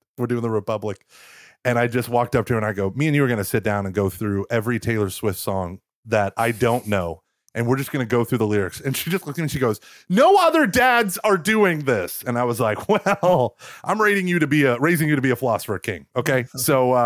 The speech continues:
Speaker 1: I need to go through
Speaker 2: Right.
Speaker 1: all of your music. We're only gonna have military dirges from here on out.
Speaker 2: <laughs>
Speaker 1: It's gonna be awesome."
Speaker 2: Right.
Speaker 1: Yeah.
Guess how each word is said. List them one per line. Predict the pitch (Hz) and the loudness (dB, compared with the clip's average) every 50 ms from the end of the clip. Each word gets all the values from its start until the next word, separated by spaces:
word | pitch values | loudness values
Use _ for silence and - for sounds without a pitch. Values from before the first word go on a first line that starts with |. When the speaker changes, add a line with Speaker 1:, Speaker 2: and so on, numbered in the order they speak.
| 117 117 | 2 2
Speaker 1:
I | 127 | 2
need | 135 147 147 | 0 2 0
to | 135 | 0
go | 120 131 135 127 120 | 2 2 2 2 2
through | 110 | 2
Speaker 2:
Right. | - 131 123 - 123 - | 0 2 2 0 0 0
Speaker 1:
all | 135 139 139 143 143 | 2 2 2 2 2
of | 135 123 | 0 0
your | 123 117 | -2 -2
music. | 113 110 107 101 95 82 98 92 - - _ _ _ _ _ - | 0 -2 -2 -2 -4 -4 -8 -10 -10 -14 _ _ _ _ _ 0
We're | 120 120 | 2 2
only | 131 143 143 | 4 2 2
gonna | 131 147 131 123 | 2 2 2 2
have | 127 107 101 | 0 0 2
military | 113 127 135 139 135 - 135 127 123 117 | 2 4 4 2 2 2 0 0 0 -2
dirges | 110 92 117 110 107 104 95 98 92 87 - | -2 -2 -2 0 0 -2 -2 -4 -6 -6 -8
from | - 107 101 | -10 -8 -6
here | 98 117 117 110 107 | -4 -2 -2 0 0
on | 104 101 | 0 -2
out. | 98 95 92 92 92 - 123 | -2 -2 -2 -4 -6 -8 -12
Speaker 2:
<laughs> | - - 143 - - - - _ _ _ _ | -14 -14 -16 -16 -18 -20 -20 _ _ _ _
Speaker 1:
It's | 120 104 - | -8 -6 -4
gonna | 127 117 107 | -2 -2 0
be | 110 107 | 0 0
awesome." | 202 98 92 87 - 180 170 | 0 0 0 -2 -2 -4 -4
Speaker 2:
Right. | 160 156 160 - _ _ _ | -4 -6 -8 -12 _ _ _
Speaker 1:
Yeah. | 107 - 95 90 85 | -2 -2 0 0 -2